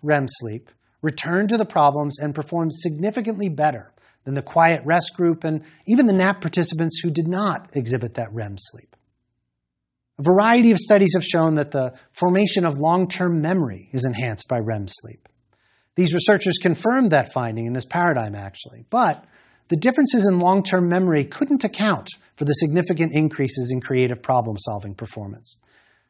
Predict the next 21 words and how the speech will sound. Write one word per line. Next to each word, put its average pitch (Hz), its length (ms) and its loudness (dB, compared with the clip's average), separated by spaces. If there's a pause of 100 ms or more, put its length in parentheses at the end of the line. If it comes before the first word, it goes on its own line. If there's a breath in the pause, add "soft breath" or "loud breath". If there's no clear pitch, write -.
Sleeping, 165 720 2 (200)
especially 196 500 0
dreaming, 127 720 0 (400)
enhances 170 640 0
creative 127 480 -2
problem-solving. 104 800 -12 (2250)
There 190 160 8
are 185 60 8
a 151 40 0
variety 208 460 4
of 175 220 2
famous 202 320 2
cases 156 480 -2
in 120 100 -6
which 139 320 -6 (220 soft breath)
great 175 360 0
creativity 160 680 0
has 127 160 -6
emerged 131 500 -6
from 117 160 -10
thoughts 139 380 -2